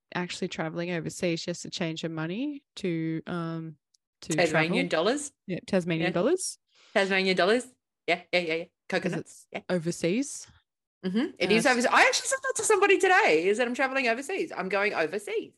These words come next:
Speaker 1: Yeah.
Speaker 2: Going to
Speaker 1: Yeah.
Speaker 2: Tasmania.
Speaker 1: Yep.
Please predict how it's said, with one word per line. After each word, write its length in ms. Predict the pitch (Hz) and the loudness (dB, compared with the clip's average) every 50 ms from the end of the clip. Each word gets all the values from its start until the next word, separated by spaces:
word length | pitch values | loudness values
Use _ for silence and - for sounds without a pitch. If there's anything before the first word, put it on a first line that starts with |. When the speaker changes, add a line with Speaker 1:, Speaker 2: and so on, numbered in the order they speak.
| _ _ _ _ _ | _ _ _ _ _
Speaker 1:
Yeah. 180 | 247 285 349 294 - _ _ _ _ _ _ _ _ _ _ _ _ - - _ _ _ | -4 -4 -4 -6 -10 _ _ _ _ _ _ _ _ _ _ _ _ -20 -20 _ _ _
Speaker 2:
Going 200 | - 220 240 247 | 4 4 4 4
to 120 | 233 190 | 0 -2
Speaker 1:
Yeah. 60 | 190 190 | 0 0
Speaker 2:
Tasmania. 720 | 240 226 202 202 208 196 190 202 208 214 214 214 214 - 403 494 - _ _ _ _ _ _ _ _ _ _ _ | 0 0 0 0 -2 0 0 0 2 2 2 2 2 2 0 -4 -8 _ _ _ _ _ _ _ _ _ _ _
Speaker 1:
Yep. 200 | 185 185 185 - | -8 -6 -6 -8